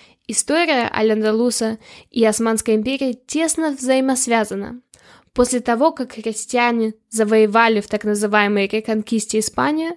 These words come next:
сефардские евреи были изгнаны оттуда в тысяча четыреста девяносто втором году, а вследом за этим из Португалии в тысяча четыреста девяносто седьмом году. Они намеренно поселились в Османской империи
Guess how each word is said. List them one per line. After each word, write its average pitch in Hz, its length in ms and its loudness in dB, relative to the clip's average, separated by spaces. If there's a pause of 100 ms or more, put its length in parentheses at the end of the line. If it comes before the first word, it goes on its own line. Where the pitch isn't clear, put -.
(220)
сефардские 277 840 0
евреи 254 340 0
были 247 420 0
изгнаны 220 560 0
оттуда 208 440 -6 (260)
в - 100 -20
тысяча 285 380 -2
четыреста 262 520 -4
девяносто 254 460 0
втором 214 380 0
году, 220 400 -6 (340)
а 208 100 -4
вследом 247 540 0
за 240 100 0
этим 254 300 2
из 262 140 -4
Португалии 233 840 0
в - 60 -20
тысяча 254 320 -2
четыреста 254 480 -6
девяносто 247 500 -2
седьмом 240 500 -2
году. 196 380 -10 (640)
Они 240 320 2
намеренно 240 640 0
поселились 233 720 -2
в 214 100 -6
Османской 220 560 0
империи 214 520 -2